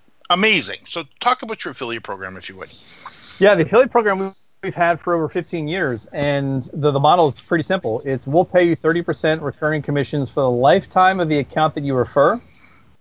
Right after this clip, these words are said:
Speaker 2: And what that does is that incents whoever's referring, um, uh, customers, we wanna make sure that they're as educated as possible on Aweber,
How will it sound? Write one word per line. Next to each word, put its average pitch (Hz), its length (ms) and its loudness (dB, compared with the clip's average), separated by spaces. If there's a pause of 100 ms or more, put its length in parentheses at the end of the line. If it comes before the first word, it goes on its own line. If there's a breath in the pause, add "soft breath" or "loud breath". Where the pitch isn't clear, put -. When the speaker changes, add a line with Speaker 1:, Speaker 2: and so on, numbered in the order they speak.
Speaker 2:
And 143 640 2
what 151 280 0
that 147 180 4
does 151 240 4
is 131 100 -6
that 143 240 2 (140)
incents 147 500 -6
whoever's 151 320 -2
referring, 147 680 -4
um, 117 640 -4 (340)
uh, 117 260 0
customers, 135 720 0 (380)
we 233 80 0
wanna 269 180 2
make 165 160 2
sure 160 180 0
that 139 140 0
they're 143 240 2
as 123 140 -2
educated 143 440 0
as 117 80 -8
possible 131 480 0
on 135 180 0
Aweber, 131 440 0